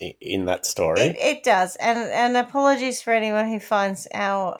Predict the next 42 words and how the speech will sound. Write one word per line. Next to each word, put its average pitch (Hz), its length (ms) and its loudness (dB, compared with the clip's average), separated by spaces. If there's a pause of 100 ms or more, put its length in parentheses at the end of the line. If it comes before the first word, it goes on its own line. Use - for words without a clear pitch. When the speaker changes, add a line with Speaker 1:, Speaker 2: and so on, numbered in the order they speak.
(160)
Speaker 2:
levity 247 640 2
in 220 80 0
a 214 40 2
moment 196 380 0
of 180 160 -6
great 185 300 0
darkness, 165 840 -2
uh, 175 120 0 (100)
offensive. 175 800 -6
We 220 160 -6
don't 247 260 0
mean 196 220 -4
to - 140 -14
do 185 160 -4
it, 170 160 -4
but - 200 -6
we 214 140 -6
have 233 220 -2
to 202 100 -2
laugh 170 260 -2
at 170 120 -12
something 175 440 -8
otherwise. 185 360 -4
Speaker 1:
No, 139 100 10
we 135 100 8
do 147 280 8
mean 143 220 6
to 135 120 4
do 95 280 4
it, 98 120 4 (240)
but 110 140 6
we 110 80 4
don't 107 180 6
mean 101 160 2
to - 100 -8
be - 80 -6
disrespectful. - 1000 -4
Speaker 2:
Correct. 185 520 0
If 240 200 -6
we 254 100 0
don't 262 300 0
laugh, 180 440 0